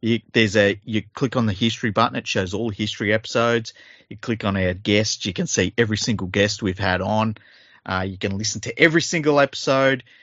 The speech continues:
You can find all of our links and all of our websites and stuff on there.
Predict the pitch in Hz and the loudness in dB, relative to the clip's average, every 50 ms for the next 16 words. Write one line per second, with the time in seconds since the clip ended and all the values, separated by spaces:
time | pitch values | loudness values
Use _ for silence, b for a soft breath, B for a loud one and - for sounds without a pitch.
0 | b b b 117 107 113 110 - - 98 95 95 92 101 110 139 151 151 147 127 | b b b -4 -4 -4 -4 -2 -2 0 0 0 0 0 4 4 6 6 6 4
1 | 123 123 120 113 104 98 104 120 127 127 120 - - - - 104 95 92 87 87 | 4 2 2 2 0 0 -2 -2 -4 -4 -4 -6 -8 -8 -8 -8 -8 -8 -10 -12
2 | - - 120 120 120 120 107 104 98 92 90 92 104 110 104 - - - 101 101 | -10 -8 -6 -4 -4 -2 -2 -2 -2 -2 -2 -2 -4 -4 -4 -6 -6 -2 0 2
3 | 101 104 - - 98 - - - 98 90 - - 107 104 101 104 101 101 101 101 | 0 0 -2 -6 -8 -8 -2 -2 -2 -2 0 -4 -4 -2 0 0 0 0 0 -2